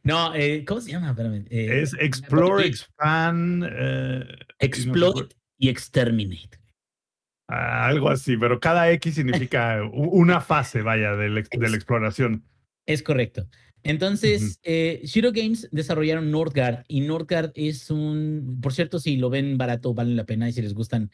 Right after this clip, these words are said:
Speaker 1: los juegos de, de estrategia en tiempo real.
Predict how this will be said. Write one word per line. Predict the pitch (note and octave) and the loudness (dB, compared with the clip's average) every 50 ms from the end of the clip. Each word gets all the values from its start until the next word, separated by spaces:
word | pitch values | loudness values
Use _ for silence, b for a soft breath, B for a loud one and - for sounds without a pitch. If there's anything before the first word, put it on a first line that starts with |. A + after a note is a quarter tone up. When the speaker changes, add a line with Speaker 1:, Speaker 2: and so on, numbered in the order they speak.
| b b b b _ | b b b b _
Speaker 1:
los | - A2+ - | -4 -4 0
juegos | - B2 A#2 A2+ G2+ | 2 2 2 2 0
de, | A2 G#2+ G#2 G2+ F#2+ F#2 - - | 0 -2 -2 -2 -4 -6 -8 -6
de | A2+ A2 G#2+ G#2+ G#2+ G#2 G#2 G#2+ G#2 G2+ G2+ G2+ G2 - - _ _ _ _ _ _ - | -4 -2 -2 -2 -2 -2 -2 -2 -2 -4 -4 -6 -6 -8 -12 _ _ _ _ _ _ -4
estrategia | C3 B2+ C3 B2 B2 D3 D3 - D#3+ | -2 -2 0 -2 -2 -2 -2 -2 -2
en | C#3+ B2+ | -2 0
tiempo | C#3 B2+ B2 - | -2 -2 0 0
real. | B2+ C3+ C3+ C3+ C3+ C3+ | 2 2 2 2 0 -2